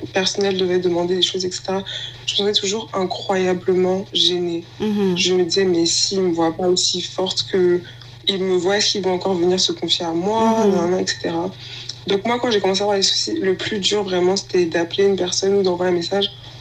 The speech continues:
Speaker 1: en disant, « Je me sens pas bien. » Parce que d'un côté, j'avais besoin, j'avais l'impression de les trahir, en fait.
Speaker 2: Mhm.
Speaker 1: Et de plus être cette personne sur qui ils pouvaient, genre,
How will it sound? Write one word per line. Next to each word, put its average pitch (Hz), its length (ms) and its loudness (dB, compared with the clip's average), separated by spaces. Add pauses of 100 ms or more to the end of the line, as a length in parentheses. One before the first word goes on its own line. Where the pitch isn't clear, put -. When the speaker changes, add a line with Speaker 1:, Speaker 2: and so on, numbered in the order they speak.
(120)
Speaker 1:
en 196 100 2
disant, « 190 260 2
Je 185 160 0
me 180 120 2
sens 175 260 0
pas 190 180 0
bien. » 175 260 0
Parce 180 180 0
que 202 80 0
d'un 190 260 0
côté, 202 160 0
j'avais 214 160 2
besoin, 202 200 0 (100)
j'avais 196 160 0
l'impression 196 280 -2
de 214 60 0
les 175 120 2
trahir, 180 420 0
en 175 80 -4
fait. 175 300 -2
Speaker 2:
Mhm. 214 400 2
Speaker 1:
Et 185 40 2
de 180 120 2
plus 240 240 -2
être 226 160 -2 (160)
cette - 240 -2
personne 202 360 0
sur 196 160 2
qui - 240 2
ils 185 80 -4
pouvaient, 190 360 0
genre, 185 340 0